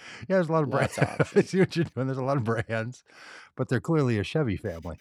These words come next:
Speaker 1: Uh,
Speaker 2: Yeah, clearly.
Speaker 1: All right. <clears throat> Well, uh,
Speaker 2: All right. Good stuff.
Speaker 1: we're not, we're not changing our name of this podcast, but we won't be back for another week. So, um,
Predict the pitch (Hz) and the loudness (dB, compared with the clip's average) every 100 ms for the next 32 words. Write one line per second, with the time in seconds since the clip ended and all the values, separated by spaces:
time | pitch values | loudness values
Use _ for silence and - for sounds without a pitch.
0 | _ _ _ _ _ _ - 110 101 92 | _ _ _ _ _ _ -8 -4 -4 -4
1 | 85 127 _ _ - - - - - - | -6 -14 _ _ -20 -20 -18 -20 -20 -20
2 | - _ _ - - _ 135 117 80 - | -20 _ _ -20 -20 _ 0 2 0 -6
3 | - 135 131 110 98 - - 123 101 95 | -6 -2 0 0 -2 -6 -10 -6 -2 -2
4 | 90 90 - - - - 139 120 - 71 | -2 -4 -8 -14 -20 -2 0 0 -2 -6
5 | - - _ _ 107 107 117 113 123 131 | -8 -20 _ _ -6 -2 0 -2 -2 -2
6 | - 139 123 123 120 117 110 110 - 101 | 0 -2 0 -2 0 -2 -2 -4 -4 -6
7 | 87 92 87 104 95 90 95 90 80 76 | -4 -6 -6 -8 -8 -6 -6 -6 -8 -8
8 | - - 78 76 73 73 - 76 71 _ | -10 -12 -12 -12 -14 -18 -18 -16 -16 _
9 | _ _ 90 95 95 | _ _ -18 -16 -20